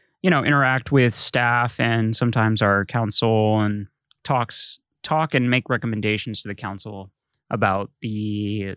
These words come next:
the topic of their board, right? So, you know, what, what we wanna see at our parks, uh, bicycle conditions in Kent, all that good stuff. So if you wanna get involved,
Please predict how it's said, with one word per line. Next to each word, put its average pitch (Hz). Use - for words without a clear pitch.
the 98
topic 104
of 101
their 95
board, 95
right? 92
So, 101
you 123
know, 107
what, 110
what 123
we 131
wanna 139
see 151
at 147
our 151
parks, 143
uh, 120
bicycle 143
conditions 123
in 135
Kent, 139
all 127
that 107
good 110
stuff. -
So 104
if -
you 156
wanna 143
get 160
involved, 175